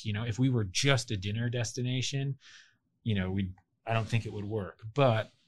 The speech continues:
r-, having all those, all those things going, having coffee happening, having, you know, lunch happening, having theater business happening,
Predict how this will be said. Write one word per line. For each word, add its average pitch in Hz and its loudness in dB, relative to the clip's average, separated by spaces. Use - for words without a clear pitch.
r-, 127 0
having 127 4
all 123 6
those, 113 0
all 127 4
those 113 2
things 113 0
going, 110 4
having 113 4
coffee 107 2
happening, 92 0
having, 101 0
you 104 0
know, 98 2
lunch 104 2
happening, 92 -2
having 95 0
theater 117 4
business 90 -4
happening, 95 -2